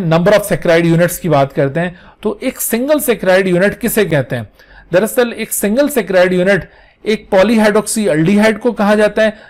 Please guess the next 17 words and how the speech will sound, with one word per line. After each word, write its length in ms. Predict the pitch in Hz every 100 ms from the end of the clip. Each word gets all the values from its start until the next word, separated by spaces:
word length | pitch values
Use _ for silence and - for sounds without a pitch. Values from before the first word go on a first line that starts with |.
| -
या 200 | 170 247
फिर 240 | 254 247 240
polyhydroxy 720 | 190 226 208 202 202 - 226 -
ketone 420 | 233 202 226 226 196
को 100 | 170
कहा 200 | 151 131
जाता 260 | 117 -
है। 120 | 104 - _ _ - _
तो 180 | 208 -
polyhydroxyaldehyde 1160 | 202 214 262 240 247 254 247 185 196 254 254 254
भी 180 | 226 247 214
एक 160 | 226
सिंगल 340 | - 202 214 247
सैकराइड 420 | 233 208 196 196
यूनिट 240 | 190 185
है 180 | 196 190 - - 190
और 160 | 185